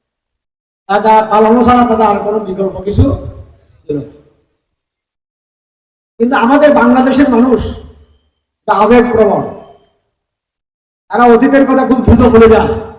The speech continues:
তাড়াতাড়ি ভুলে যায়, এটা আমাদের মাটিতে আছে, মাটির একটা প্রভাব আছে। চৈত্র মাস আসলে আমাদের মাটিগুলো একবারে পাথর মতো হয়ে যায়, আবার আষাঢ় মাস আসলে একবারে ডালের মতো হয়ে যায়।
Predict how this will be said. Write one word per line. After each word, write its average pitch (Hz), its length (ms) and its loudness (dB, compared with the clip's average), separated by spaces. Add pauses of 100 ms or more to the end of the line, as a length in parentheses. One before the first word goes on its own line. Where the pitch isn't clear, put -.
(880)
তাড়াতাড়ি 247 440 0
ভুলে 240 220 6
যায়, - 340 0 (420)
এটা 240 160 -6
আমাদের 247 280 -2
মাটিতে 233 420 0
আছে, 240 240 0 (1400)
মাটির 208 220 -2
একটা 226 160 2
প্রভাব 220 420 2
আছে। - 140 -2 (1040)
চৈত্র 220 280 4
মাস 254 200 2
আসলে 247 180 -2
আমাদের 240 320 0
মাটিগুলো 233 400 2
একবারে 233 360 0
পাথর 226 280 0
মতো 240 200 -2
হয়ে 240 180 2
যায়, - 180 -2 (640)
আবার 214 120 0
আষাঢ় 208 320 0
মাস 247 140 0
আসলে 247 200 0
একবারে 240 240 2
ডালের 220 340 0
মতো 220 140 -4
হয়ে 202 180 0
যায়। 151 100 -8